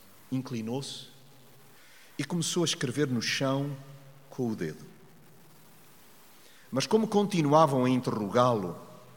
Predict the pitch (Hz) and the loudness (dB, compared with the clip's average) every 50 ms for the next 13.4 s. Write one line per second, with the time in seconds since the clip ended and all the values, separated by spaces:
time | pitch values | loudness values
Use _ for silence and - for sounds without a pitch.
0 | - - - - - - - - - - - - - - - - - 131 127 127 | -20 -20 -20 -20 -20 -20 -20 -20 -20 -20 -20 -20 -20 -20 -20 -16 -12 -10 -8 -6
1 | 131 139 135 131 - - - - - - - - - - - - - - - - | -6 -8 -8 -8 -12 -14 -14 -14 -14 -14 -14 -16 -20 -20 -20 -20 -20 -20 -20 -20
2 | - - - - - - - - - - - - - - - - - - - - | -20 -20 -20 -20 -20 -20 -20 -20 -20 -20 -20 -20 -20 -20 -20 -20 -20 -20 -20 -20
3 | - - - - - - 123 113 98 104 92 - - - - 80 80 80 80 - | -20 -20 -20 -20 -12 -8 -8 -6 -4 -4 -6 -6 -6 -8 -10 -10 -12 -12 -12 -14
4 | - - - - - - - - - - - - - - - - - - - - | -14 -16 -18 -20 -20 -20 -20 -20 -20 -20 -20 -20 -20 -20 -20 -20 -20 -20 -20 -20
5 | - - - - - - - - - - - - - 104 - - 143 147 151 120 | -20 -20 -20 -20 -20 -20 -20 -20 -20 -20 -16 -12 -12 -8 -4 0 0 0 0 0
6 | 127 131 143 143 - 143 123 - 87 82 71 65 - - - - - - - - | 0 -2 -2 -2 -4 -4 -6 -6 -6 -8 -10 -10 -14 -16 -18 -20 -20 -20 -20 -20
7 | - - - - - - - - - - - - - - - - - - - - | -20 -20 -20 -20 -20 -20 -20 -20 -20 -20 -20 -20 -20 -20 -20 -20 -20 -20 -20 -12
8 | - - 123 110 104 113 127 143 156 160 165 151 160 - 101 - - - - - | -8 -6 -4 -2 -2 0 2 2 2 2 0 -2 -4 -6 -8 -8 -8 -18 -14 -10
9 | - 95 80 73 - - - - - - - - - - - - - - - - | -8 -8 -8 -8 -12 -18 -20 -20 -20 -20 -20 -20 -20 -20 -20 -20 -20 -20 -20 -20
10 | - - - - - - - - - - - - - - - - - - - - | -20 -20 -20 -20 -20 -20 -20 -20 -20 -20 -20 -20 -20 -20 -20 -20 -20 -20 -20 -20
11 | - - - - - - 117 117 - - 120 110 98 95 87 90 90 90 85 82 | -20 -20 -20 -18 -12 -12 -12 -12 -10 -8 -8 -6 -6 -8 -10 -10 -12 -12 -14 -16
12 | - - - - - - - - - - - - - 98 95 85 85 80 80 82 | -20 -20 -20 -20 -20 -20 -20 -16 -12 -12 -10 -10 -8 -8 -6 -4 -4 -4 -6 -6
13 | 85 85 82 76 69 73 67 - | -8 -8 -8 -8 -10 -12 -16 -18